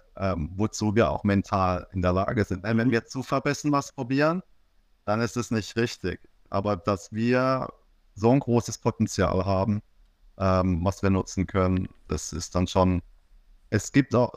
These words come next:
<laughs> falls sich jemand dafür interessiert, es gibt auch einen Film, ja, wo man jetzt nicht das Buch lesen muss.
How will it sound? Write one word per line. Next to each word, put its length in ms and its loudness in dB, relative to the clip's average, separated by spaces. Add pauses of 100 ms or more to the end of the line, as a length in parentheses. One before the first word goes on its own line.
<laughs> 680 -4
falls 260 0
sich 120 -2
jemand 300 2
dafür 260 2
interessiert, 600 0 (320)
es 200 -6
gibt 220 0
auch 140 -4
einen 80 -8
Film, 420 0 (360)
ja, 320 0
wo 120 2
man 160 0
jetzt 240 -4
nicht 160 -2
das 120 -8
Buch 260 -4
lesen 360 -4
muss. 300 -2